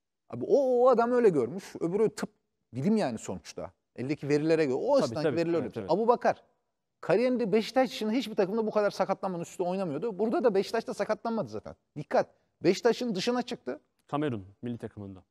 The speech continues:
Speaker 1: Ruanda maçında. Beşiktaş'ın santraforu Ruanda maçında sakatlandı.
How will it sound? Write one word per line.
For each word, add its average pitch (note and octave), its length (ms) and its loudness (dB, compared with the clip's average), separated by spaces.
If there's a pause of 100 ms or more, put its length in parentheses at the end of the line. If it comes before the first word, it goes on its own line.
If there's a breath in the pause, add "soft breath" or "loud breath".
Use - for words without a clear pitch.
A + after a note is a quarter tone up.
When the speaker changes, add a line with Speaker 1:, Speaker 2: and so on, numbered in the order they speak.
Speaker 1:
Ruanda A3+ 360 2
maçında. C3 460 -8 (720)
Beşiktaş'ın G3+ 380 0
santraforu G#3+ 540 2
Ruanda B3 380 2
maçında G3 340 -2
sakatlandı. F3+ 720 -4